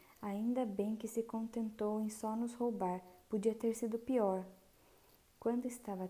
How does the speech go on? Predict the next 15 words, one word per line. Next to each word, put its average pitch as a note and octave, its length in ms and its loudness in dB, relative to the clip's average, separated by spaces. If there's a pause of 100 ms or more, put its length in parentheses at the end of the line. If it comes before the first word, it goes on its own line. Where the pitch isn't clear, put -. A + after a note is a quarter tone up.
(160)
terminando, F#3+ 720 0 (160)
bateram F#3+ 560 0
à F#3 80 -4
porta. E3+ 440 -10 (360)
"Entre", A#3+ 520 0 (200)
disse G3 260 -4
o F#3 60 -2
bispo. F3+ 420 -6 (800)
Três A3+ 280 0
policiais G#3+ 720 -2
estavam G3+ 480 -4
no G3+ 100 -2
limiar. G3 600 -2 (600)
Entre F#3 300 -2
eles, F#3+ 500 2